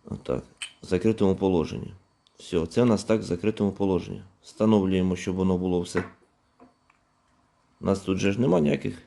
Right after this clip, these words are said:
ні, нема ущільнень. Там просто йде на, на шарик, на конус. Все. І потихеньку, я ще раз наголошу, без,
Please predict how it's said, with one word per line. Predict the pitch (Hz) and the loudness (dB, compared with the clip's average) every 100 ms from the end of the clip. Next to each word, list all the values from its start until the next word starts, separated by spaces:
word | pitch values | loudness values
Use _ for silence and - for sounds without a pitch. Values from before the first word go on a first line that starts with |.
| - | -2
ні, | 104 | 4
нема | 101 113 82 | 6 6 4
ущільнень. | 90 - 87 90 95 | 0 -2 0 0 0
Там | 104 101 | 0 0
просто | 110 110 - 92 - _ - | 2 2 2 -4 -4 _ -10
йде | 95 98 | 2 4
на, | 95 92 90 - _ _ _ _ _ _ - | 4 2 0 -8 _ _ _ _ _ _ -8
на | 95 | -6
шарик, | 95 92 87 85 - _ - | 2 4 4 2 -6 _ -4
на | 92 | -4
конус. | 90 101 101 85 - _ _ _ _ _ _ _ _ _ _ _ _ _ - - _ _ _ _ _ _ _ _ _ _ _ _ | 2 4 4 2 -6 _ _ _ _ _ _ _ _ _ _ _ _ _ -18 -18 _ _ _ _ _ _ _ _ _ _ _ _
Все. | - - 107 80 - _ _ _ _ _ | -12 0 2 2 -2 _ _ _ _ _
І | - 160 151 139 _ _ _ _ _ _ | 2 4 4 0 _ _ _ _ _ _
потихеньку, | 117 113 113 151 139 107 | 0 0 4 4 4 4
я | 107 - - | 2 0 -12
ще | - 110 | 2 4
раз | 101 | 4
наголошу, | 101 101 95 95 98 | 4 2 0 -2 -2
без, | 101 104 - - | 2 2 2 -12